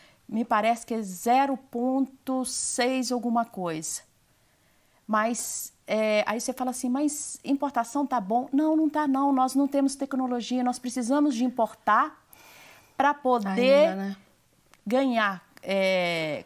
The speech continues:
Speaker 1: competitividade, né? E, na, inclusive, nós não temos tecnologia, nós precisamos de importar pra poder exportar. E o governo tá aí oferecendo benefícios, que é o drawback.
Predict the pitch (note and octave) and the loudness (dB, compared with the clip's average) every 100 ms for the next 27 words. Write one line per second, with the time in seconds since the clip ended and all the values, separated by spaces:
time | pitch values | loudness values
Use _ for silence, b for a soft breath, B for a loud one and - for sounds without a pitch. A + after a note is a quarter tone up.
0 | _ E4+ G4+ E4 E4 C4+ - A3 A3 F3+ | _ -2 0 -2 -4 -4 -4 -2 -2 0
1 | F#3+ A3+ D4 D4 D#4 F4 _ _ _ _ | 2 4 2 -2 -4 -6 _ _ _ _
2 | - G3 B3 C#4+ D4 - - G#3 - A#3 | -6 0 0 0 -6 -12 -6 -4 -2 -2
3 | A3 A#3+ G#3 B3+ C4+ A#3+ A#3+ B3+ C#4+ B3+ | 0 -2 0 0 2 2 2 0 0 0
4 | A#3+ - A3+ A3 G#3 G#3 G3 - A3+ B3+ | -2 -4 -8 -4 -4 -4 -6 -6 -4 -4
5 | B3 A3 A#3+ G#3 C4 D4+ A#3+ A#3 A#3 A3+ | -4 -8 -8 -4 0 0 0 -2 -2 -2
6 | A3 A3+ C4 C4+ C4 A#3+ G#3+ B3 - A3+ | 0 0 0 0 -6 -6 -4 -6 -4 -6
7 | - B3 B3 B B - C#4+ D4 A3+ C4+ | 0 -2 -2 B B -2 2 2 2 2
8 | D4+ D4 C#4+ C4+ C4+ C4 C4 B3+ - C4+ | 2 2 -2 -2 -2 -2 -2 -4 -2 -2
9 | A3 C4+ C#4+ C4 - - B3+ D4+ C4+ - | 0 2 2 2 -4 -2 -2 0 -4 -6
10 | C#4 B3+ C4 A3+ A#3 A#3+ | -6 -2 -2 0 0 -2